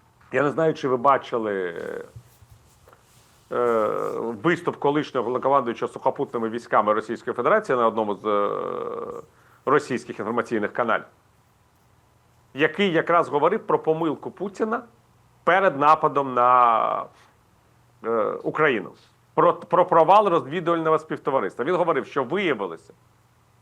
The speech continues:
що нас підтримує тільки тридцять відсотків населення, а сімдесят виступає проти нас. А ми вважали, що все навпаки.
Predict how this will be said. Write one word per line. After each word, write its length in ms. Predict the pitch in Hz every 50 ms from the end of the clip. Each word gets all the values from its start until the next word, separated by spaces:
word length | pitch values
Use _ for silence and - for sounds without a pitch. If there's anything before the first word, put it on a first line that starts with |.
| _ _ _ _ _ _ _ _ _ _
що 180 | _ - - 170
нас 200 | 175 180 175 175
підтримує 540 | - 170 160 - - 165 170 151 135 131 127
тільки 300 | - - 143 - - 135
тридцять 480 | - - 170 226 240 226 - 123 -
відсотків 460 | 139 135 - - 131 120 - - 120 120
населення, 460 | 123 120 - 117 101 95 98 104 104 -
а 80 | 147
сімдесят 520 | - - - 208 220 208 196 135 151 120 117
виступає 420 | 131 - - 151 - 160 170 160
проти 340 | 156 - 139 147 143 151 139
нас. 320 | 120 95 - - - _ _ _ - - - - - -
А 140 | 175 202 165
ми 160 | 165 220 254
вважали, 420 | 220 233 202 143 156 139 131 127
що 140 | 127 - 147
все 220 | - - - 196
навпаки. 540 | 208 208 202 - - 185 165 - - 85 -